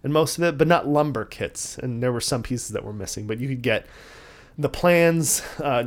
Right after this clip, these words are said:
a box of screws, a bunch of the things that hold it together, and you could build off of that. They evolved on that, and in nineteen eleven, they started including framing lumber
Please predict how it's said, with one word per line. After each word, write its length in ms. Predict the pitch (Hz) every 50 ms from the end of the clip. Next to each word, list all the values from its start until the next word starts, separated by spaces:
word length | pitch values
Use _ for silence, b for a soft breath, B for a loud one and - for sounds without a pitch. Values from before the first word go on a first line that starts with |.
| 113
a 80 | 113 110
box 340 | 101 - 156 156 147 - 123
of 80 | 127
screws, 640 | - - - 170 160 160 160 156 156 156 151 147 -
a 80 | 156 135
bunch 260 | 127 139 135 135 -
of 240 | 135 131 131 - - b b b b b -
the 360 | 131 135 127 117 120 117 117 110 - -
things 280 | - - 170 160 151
that 80 | 143 143
hold 200 | - 147 131 120
it 80 | -
together, 520 | - - - 220 196 175 175 175 170 151 - - - _ -
and 80 | 160
you 60 | 160 -
could 180 | 240 214 - -
build 200 | - 480 - -
off 220 | 107 95 - -
of 100 | - -
that. 300 | - 87 - - - - - - - - - - - - - - - _ _ _ _ - - - - -
They 160 | 143 156 156
evolved 400 | 156 139 151 170 180 185 170 131
on 140 | 123 110 107
that, 260 | 107 104 110 110 113
and 120 | 120 120 117
in 100 | 113 120
nineteen 340 | 131 135 135 135 - 127
eleven, 300 | 120 120 127 127 127 127
they 120 | 113 113 107
started 300 | - - 127 113 110 110
including 380 | 104 - - 120 107 95 95
framing 480 | - - - 175 185 202 208 190 147 110
lumber 380 | 95 92 95 92 98 113 -